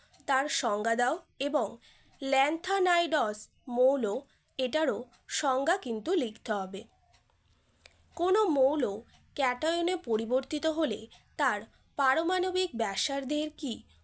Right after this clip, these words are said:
পরিবর্তন হয় না, একই থাকে? এই প্রশ্নটি কিন্তু দেখে যাবে। এছাড়াও আছে মেন্ডেলিফের পর্যায় সারণীর তিনটি ত্রুটি লেখো। মেন্ডেলিফের যে পর্যায় সারণী, তার কিন্তু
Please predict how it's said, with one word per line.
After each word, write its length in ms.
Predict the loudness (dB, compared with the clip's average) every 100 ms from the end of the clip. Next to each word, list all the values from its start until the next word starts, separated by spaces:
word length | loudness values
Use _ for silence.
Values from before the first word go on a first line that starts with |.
| _
পরিবর্তন 680 | -2 0 2 2 2 0 -2
হয় 320 | 0 0 0
না, 280 | 0 -2 -6 _ _
একই 320 | -2 -2 -2 -2
থাকে? 460 | 0 -2 -4 -8 -16 _ _ _
এই 140 | -2 -2
প্রশ্নটি 540 | 0 2 2 0 -4
কিন্তু 500 | -2 -2 0 -4 -6 _ -6
দেখে 340 | -2 -2 -2
যাবে। 380 | -2 -2 -6 -10 -14 _ _ _ _ -8
এছাড়াও 400 | -2 2 2 2
আছে 420 | 0 2 0 0 -10 _ _ _ -6
মেন্ডেলিফের 840 | -2 0 0 2 0 0 -6 -6 -14 _ _ -2
পর্যায় 520 | 0 2 2 0 0
সারণীর 560 | -2 -2 -2 -2 -6 -14 _ _ _
তিনটি 540 | 0 0 0 -4 -12 -12 _ _
ত্রুটি 380 | -2 -2 0 -2
লেখো। 460 | -2 -6 -10 -12 -16 _ _ _ -6
মেন্ডেলিফের 600 | -2 -2 0 -2 -2 -2
যে 140 | -2
পর্যায় 480 | -2 -2 0 0 -2
সারণী, 420 | -2 0 -2 -2 -4 -6 -2
তার 200 | -2 0
কিন্তু 440 | -4 -2 -4 -6